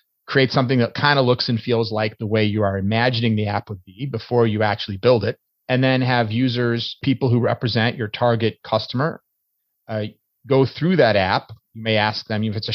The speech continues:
shopping app, for example, you may say, "Hey, let's imagine, here's a scenario. You're buying a gift for your wife. Use this prototype, go through and show me how you'd use it." And you get to observe how well it meets their needs, you know, and depending on what kind of thing it is,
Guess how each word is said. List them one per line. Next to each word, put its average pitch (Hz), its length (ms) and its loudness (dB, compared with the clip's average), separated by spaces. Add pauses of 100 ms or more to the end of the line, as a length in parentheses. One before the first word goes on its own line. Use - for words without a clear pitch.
shopping 120 360 2
app, 107 180 0
for - 80 -12
example, 107 420 -6
you 117 120 -4
may 107 100 -4
say, 127 140 -6
"Hey, 165 160 0
let's 127 220 -4 (280)
imagine, 113 380 -4
here's 139 160 -2
a 143 80 -4
scenario. 131 460 2
You're 101 160 -4
buying 107 240 -4
a 98 40 -4
gift 123 300 -4
for 117 80 -20
your 104 140 -20
wife. 143 300 0 (160)
Use 147 200 0
this 143 160 2
prototype, 117 640 2
go 131 180 2
through 117 640 -6
and 117 340 0
show 135 220 2
me 127 140 4
how 117 160 4
you'd 113 240 2
use 104 200 -2
it." 131 80 -2
And 131 140 2
you 135 60 -4
get 147 140 -2
to - 120 -2
observe 147 600 4 (520)
how 139 540 4
well 131 300 4
it 123 120 -4
meets 120 260 -4
their 110 120 -2
needs, - 400 -12
you 175 160 -2
know, 120 140 2
and 135 80 0
depending 135 340 0
on 127 100 2
what 123 140 2
kind 123 180 0
of 110 80 -2
thing 120 200 -4
it 139 60 0
is, 123 400 0